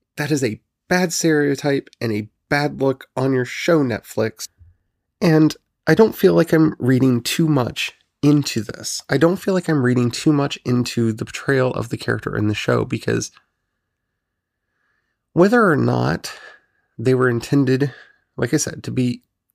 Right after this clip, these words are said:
coded as trans or gender fluid or whatever, they are definitely being coded as bisexual, and that still makes them a queer character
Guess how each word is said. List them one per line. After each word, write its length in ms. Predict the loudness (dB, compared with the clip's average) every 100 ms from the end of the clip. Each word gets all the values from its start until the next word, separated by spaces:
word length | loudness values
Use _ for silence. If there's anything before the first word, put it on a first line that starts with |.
| _ _
coded 340 | 0 2 0
as 160 | -4 -8
trans 560 | -8 -4 -2 -2 -4 -8 _ _ _ _ _ _
or 200 | -2 0
gender 320 | 0 -2 -2 -4
fluid 340 | -2 -2 0
or 80 | -2
whatever, 500 | 0 0 0 -2 -4 _ _ _ _ _ _
they 80 | 0
are 100 | 0
definitely 640 | 2 0 0 0 0 0 -8 _ _
being 260 | -4 -2 -2
coded 460 | 0 2 2 0 -8 _ _
as 160 | -6 -6
bisexual, 880 | -8 -8 -4 -4 -4 -4 -2 -4 -6 _ _ _ _ _ _ _ _ _ _ -4
and 180 | -2 -2
that 140 | -4
still 260 | -4 0 0
makes 260 | -2 -4
them 300 | -2 -2 -4 -10 _ _ _ _ _ _ _ -6
a 120 | -6
queer 380 | -4 0 0 0
character 580 | -4 -6 -2 -2 -2